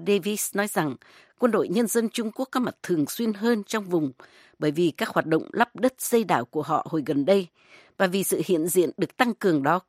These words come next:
các máy bay tuần tra của không quân Hoàng gia Úc gần đây thường xuyên bị các lực lượng Trung Quốc cảnh báo. Bộ Quốc phòng Úc mô tả chiến dịch tuần tra Biển Đông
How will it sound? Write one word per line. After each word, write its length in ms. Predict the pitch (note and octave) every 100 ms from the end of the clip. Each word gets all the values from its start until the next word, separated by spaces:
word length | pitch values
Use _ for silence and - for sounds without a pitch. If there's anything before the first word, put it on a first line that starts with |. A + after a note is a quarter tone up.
| _ _ _ -
các 140 | A3
máy 140 | G#3+ A3
bay 160 | A3 -
tuần 220 | E3+ D3
tra 280 | - G#3 G#3 -
của 180 | D3+ C3
không 340 | - G#3 F3
quân 220 | G3 G#3 F#3+
Hoàng 260 | F3 D#3 C3+
gia 160 | F#3 F#3+
Úc 160 | A#3+ - _ -
gần 220 | D3+ C#3+
đây 200 | G3 F#3 _ _ _
thường 200 | G3+ D#3+
xuyên 440 | - A3 A3 G3
bị 180 | E3+ D#3+ -
các 160 | G3+
lực 160 | E3 -
lượng 140 | D#3+ -
Trung 160 | G3+ F3+
Quốc 160 | - G#3+ -
cảnh 200 | C3+ A2
báo. 280 | D3 D#3 E3+ _ _ _ _ - - - _
Bộ 160 | - F#3
Quốc 180 | G#3+ C#4
phòng 240 | - E3+
Úc 180 | - A#3+ -
mô 200 | G#3+ A#3
tả 360 | - D#3+ - D#3 _
chiến 140 | G#3 G#3+
dịch 220 | - -
tuần 180 | E3 C#3+
tra 220 | - A3+
Biển 280 | E3+ C#3 D#3
Đông 200 | G#3+